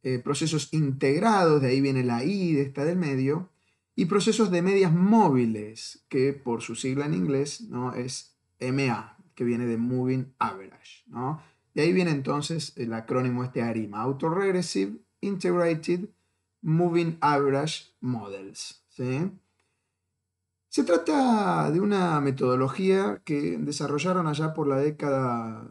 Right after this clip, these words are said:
del setenta dos grandes estadísticos que fueron Box y Jenkins, ¿sí? Que tenían la idea de que, eh, se podía hacer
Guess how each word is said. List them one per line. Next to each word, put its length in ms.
del 160
setenta 960
dos 340
grandes 440
estadísticos 1300
que 120
fueron 520
Box 400
y 100
Jenkins, 760
¿sí? 300
Que 100
tenían 500
la 140
idea 600
de 260
que, 400
eh, 340
se 180
podía 380
hacer 340